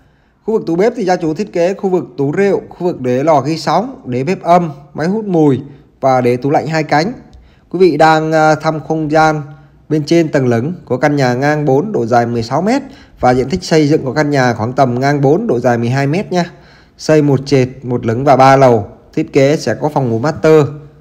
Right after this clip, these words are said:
phòng khách, phòng bếp và, à, sân thượng rất là đẹp với hướng nhà là hướng chính đông. Quý vị đang tìm mua nhà tầm tiền hơn sáu tỷ trên địa bàn quận Gò Vấp,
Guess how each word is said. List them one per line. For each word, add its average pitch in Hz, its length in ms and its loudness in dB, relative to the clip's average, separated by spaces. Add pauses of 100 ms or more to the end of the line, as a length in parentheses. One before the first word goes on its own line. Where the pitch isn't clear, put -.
(140)
phòng 117 160 -4
khách, 165 240 -2
phòng 117 180 -2
bếp 170 300 0
và, 113 420 4 (600)
à, 123 160 -2
sân 143 240 0
thượng 156 360 2
rất 175 180 -2
là 160 100 2
đẹp 120 180 4 (280)
với 147 140 2
hướng 175 140 -2
nhà 151 220 2
là 113 120 4
hướng 123 220 -2
chính 165 200 -4
đông. 170 200 6 (920)
Quý 220 140 6
vị 240 160 8
đang 202 260 6
tìm 170 320 4
mua 190 160 6
nhà 160 400 0 (280)
tầm 147 200 -2
tiền 147 220 4
hơn 170 240 2
sáu 185 200 0
tỷ 143 340 2 (420)
trên 175 160 2
địa 147 140 4
bàn 139 260 -2
quận 147 220 0
Gò 131 100 2
Vấp, 175 160 2